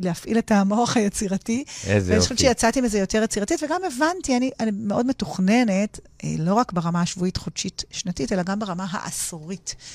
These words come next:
Speaker 1: אני תמיד אוהבת לחשוב עשור קדימה.
Speaker 2: כן.
Speaker 1: מה
Speaker 2: זה
Speaker 1: אני רוצה?
Speaker 2: אסטרטגיה, מה לעשות? זה
Speaker 1: בדיוק.
Speaker 2: לטווח הארוך, אתה לא חושב רק לטווח הקצר.
Speaker 1: בדיוק, גם
Speaker 2: אתה
Speaker 1: לעצמי.
Speaker 2: פועל לטווח הקצר, אבל אתה
Speaker 1: נכון.
Speaker 2: חושב לטווח הרחוק.
Speaker 1: בדיוק. אז, אז ידעתי שאני רוצה בעשור הקרוב להיכנס יותר לעולם הספרים.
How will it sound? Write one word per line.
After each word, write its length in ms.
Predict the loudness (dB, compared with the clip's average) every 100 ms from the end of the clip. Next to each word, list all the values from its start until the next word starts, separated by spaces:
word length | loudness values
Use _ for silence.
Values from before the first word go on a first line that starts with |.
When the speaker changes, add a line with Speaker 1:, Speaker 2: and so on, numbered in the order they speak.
| -16
Speaker 1:
אני 60 | -6
תמיד 220 | -2 2
אוהבת 260 | 2 0 -4
לחשוב 280 | -6 -8 -6
עשור 340 | -6 -6 -8
קדימה. 420 | -12 -12 -8 -8 -8 -8 0
Speaker 2:
כן. 180 | 2 2 0
Speaker 1:
מה 180 | 4 8
Speaker 2:
זה 60 | 8
Speaker 1:
אני 80 |
רוצה? 80 | 6 4
Speaker 2:
אסטרטגיה, 400 | 4 4 4 4
מה 160 | 4 4
לעשות? 340 | 2 2 2 2
זה 180 | 0 0
Speaker 1:
בדיוק. 140 | 0 4
Speaker 2:
לטווח 280 | 4 6
הארוך, 320 | 4 6 4 4
אתה 140 | 2
לא 100 | 2
חושב 360 | 2 2 4 4
רק 220 | 2 2
לטווח 340 | 0 0 -2
הקצר. 400 | -2 -2 -2 -4
Speaker 1:
בדיוק, 260 | -4 -6 -2
גם 140 | 0
Speaker 2:
אתה 80 | 6
Speaker 1:
לעצמי. 160 | 6 8
Speaker 2:
פועל 420 | 10 10 8 6
לטווח 360 | 4 6 4 4
הקצר, 580 | 0 0 4 4 4
אבל 240 | 2 2 0
אתה 120 | 0
Speaker 1:
נכון. 20 | 4 4
Speaker 2:
חושב 260 | 4 2
לטווח 420 | 2 -2 -2 -2 -2
הרחוק. 360 | -2 -2 -2 -2
Speaker 1:
בדיוק. 300 | -4 -6 -6
אז, 140 | -6 -4
אז 220 | -6 -4
ידעתי 500 | -4 -2 -2 -2 -4
שאני 260 | -4 -4 -4
רוצה 360 | -6 -4 -4
בעשור 440 | -2 -2 -2 -4 -6
הקרוב 460 | -6 -6 -4 -4 -6 -16 -10 -6
להיכנס 380 | -2 -2 -2
יותר 260 | -4 -4 -2
לעולם 300 | -2 -2 -2
הספרים. 400 | -4 -2 0